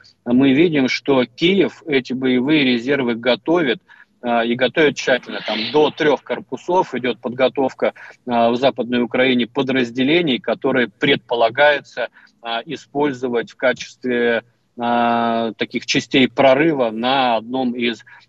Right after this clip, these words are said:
э, участков нашего фронта. Пока инициативы у противника, э, ни на одном из, э, направлений нет. Инициатива находится,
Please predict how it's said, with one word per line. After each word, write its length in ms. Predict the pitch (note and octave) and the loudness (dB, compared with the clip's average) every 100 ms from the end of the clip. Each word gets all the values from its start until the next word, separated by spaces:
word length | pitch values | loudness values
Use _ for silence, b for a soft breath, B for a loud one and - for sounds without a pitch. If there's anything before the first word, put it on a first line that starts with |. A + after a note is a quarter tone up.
| - | -6
э, 140 | A#2 | -4
участков 560 | A#2+ A#2+ C3+ - B2 - | -2 0 0 0 -6 -4
нашего 340 | A#2 - A#2 | -2 0 0
фронта. 400 | - B2+ A2 G#2+ - | -2 -4 -4 -6 0
Пока 480 | B2 A#2 - F3 F3+ | 2 2 4 4 4
инициативы 840 | D3 B2 A#2 - B2 - D#3 C3+ | -2 -10 -10 -10 -10 -8 -6 -6
у 40 | |
противника, 720 | A2+ A#2 A#2 D3+ C#3+ B2+ - A2+ B B B | -4 -4 -4 -4 -4 -2 0 0 B B B
э, 340 | A#2+ A#2 A2+ | 0 2 4
ни 120 | A#2 | 4
на 160 | C3 B2+ | 6 4
одном 340 | B2 C3+ A#2+ | 4 2 2
из, 300 | A#2 A2+ A2 | 2 -2 -2
э, 220 | A#2+ A2+ A2+ | 2 2 2
направлений 760 | A#2+ A2+ C3 C3 C3 A#2 A2+ | 2 4 4 4 0 -2 -2
нет. 260 | B2 E3 D#3+ | -2 -2 -4
Инициатива 640 | A2+ A2 - A2 - C3 | -8 -10 -6 -6 -4 -4
находится, 640 | A#2 G#2 B2+ A2+ G#2 - | -2 -4 -2 -2 -2 -6